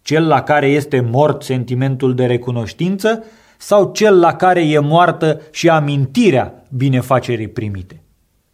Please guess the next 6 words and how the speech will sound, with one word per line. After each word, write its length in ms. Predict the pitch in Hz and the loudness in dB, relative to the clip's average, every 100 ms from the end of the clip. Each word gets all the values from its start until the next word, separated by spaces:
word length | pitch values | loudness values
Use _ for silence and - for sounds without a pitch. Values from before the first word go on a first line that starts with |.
| _ _ _ _ _ _ | _ _ _ _ _ _
Ochii 420 | - 175 175 160 | 0 0 2 -4
care 300 | 131 143 131 131 | 0 0 4 4
evită 440 | 123 127 131 131 | 2 0 -2 -2
lumina 760 | 117 107 107 101 98 123 180 - _ _ _ _ | -2 -4 -8 -8 -4 -4 -6 -14 _ _ _ _
sunt 300 | - 208 208 | -6 -4 -2
slabi, 580 | - 254 220 117 - | -4 -2 0 0 -8